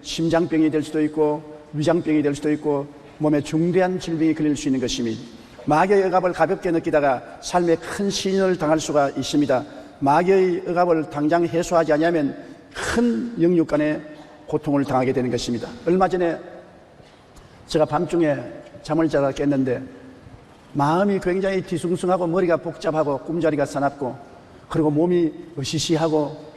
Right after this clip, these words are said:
괴로웠습니다. 그래서 주님께 기도를 드리려고 하니까 기도가 안 나와요. 기도가 딱 막혀요. 저는 마귀가 나를 억압한 줄은 꿈에도 생각하지 않고 있다가 갑자기 내 생각에 혹시 마귀가 나를 억압한 것이 아닌가 싶어서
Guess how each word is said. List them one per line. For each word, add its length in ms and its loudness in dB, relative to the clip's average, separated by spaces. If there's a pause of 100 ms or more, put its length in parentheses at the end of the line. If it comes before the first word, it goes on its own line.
괴로웠습니다. 520 0 (540)
그래서 220 0
주님께 300 0
기도를 320 0
드리려고 340 0
하니까 200 -2 (120)
기도가 360 -2
안 100 2
나와요. 360 2 (720)
기도가 280 2
딱 140 -2
막혀요. 420 0 (760)
저는 240 2 (160)
마귀가 380 2
나를 300 2
억압한 260 0
줄은 240 -4
꿈에도 340 -2
생각하지 400 0
않고 260 -4 (380)
있다가 400 -2 (560)
갑자기 280 0
내 100 4
생각에 340 0 (360)
혹시 460 -2
마귀가 380 0
나를 260 2
억압한 280 0
것이 200 -2
아닌가 380 0
싶어서 400 -8